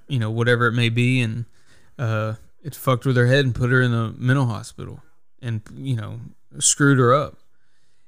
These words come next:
And, uh, so that's where I say, like, you know, some of these situations, they, people should never be there to begin with. I've seen that side of it too, but, uh, but yeah, this little, this guy that I had last night, you know, every, like I said, every now and then I'll have these moments where I sit there and tell myself, I'm like, "Hey, man,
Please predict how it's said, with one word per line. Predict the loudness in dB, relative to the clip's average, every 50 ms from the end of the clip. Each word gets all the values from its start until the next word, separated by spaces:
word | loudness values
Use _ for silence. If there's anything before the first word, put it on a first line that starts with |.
| -20 -20 -12
And, | -4 -2 0 2 2 2
uh, | 2 2 2 0 -2 -4 -6 -8 -12 -14 -16 -20 -20 -20 -20 -20 -20 -20 -20 -20 -20 -20 -20 -20 -20 -20 -20 -12 -6
so | -2 2 4
that's | 4 4 4 2
where | 2 4 4
I | 4
say, | 2 2 0 0 0
like, | 0 -2 -2
you | -4 -4
know, | -4 0
some | 0 2 2 2
of | 2
these | 2 2 2 0
situations, | -2 -4 -4 -4 -4 -4 -4 -4 -4
they, | -6 -6 -6 -6 -10 -12 -16 -8
people | -2 0 0 2 2 0
should | 0 0 0
never | 0 -2 -2 -4
be | -4 -2 -2
there | 0 0 -2 -2
to | -4
begin | -8 -8 -4 -2 -2 0 -2
with. | -2 -6 -8 -10 -8 -8
I've | -8 -8 -8 -8 -8
seen | -6 -4 -2 -2 0
that | 0 0 0
side | 0 -2 -2 -2 -4
of | -6 -10
it | -12
too, | -8 -4 -4 -4 -4
but, | -4 -6 -10 -10 -14 -20 -20 -20 -20 -20 -20 -20 -20 -20 -20 -20 -20 -20 -20 -20 -20 -20 -20 -20 -20 -18 -6
uh, | 0 2 4 4 4 4 2 -2 -6 -10 -14 -18 -20 -20 -20 -20 -20 -20 -14 -4
but | 0 2
yeah, | 4 4 4
this | 2 2 2 2 2
little, | 2 0 0 -2 -2 -2
this | -2 -2 -2 0
guy | 2 2 4 4 4
that | 6 6 6
I | 4 4
had | 4 4 2 2 2
last | 0 0 -2 -2 -4 -2
night, | 0 0 0 2 0 -2 -4 -6 -12
you | -8 -4 -4
know, | -2 0 0
every, | 0 0 0 0
like | -2 -2 -2
I |
said, | -2 -2 0 0
every | 0 0 0 0
now | 0 0 0 0
and | 0
then | 0 0
I'll | 0
have | 0 0 0 0 0
these | 0 0 0
moments | 0 0 0 0 -2 -4 -8 -10 -10
where | -8 -6
I | -6
sit | -4 -4 -4 -4 -2
there | 0 -2
and | -2 0
tell | -2 -2 -2
myself, | -2 -2 -2 -4 -4 -6 -6 -6
I'm | -6
like, | -6 -4 -2
"Hey, | -2 -2
man, | 0 0 -2 -2 -4 -6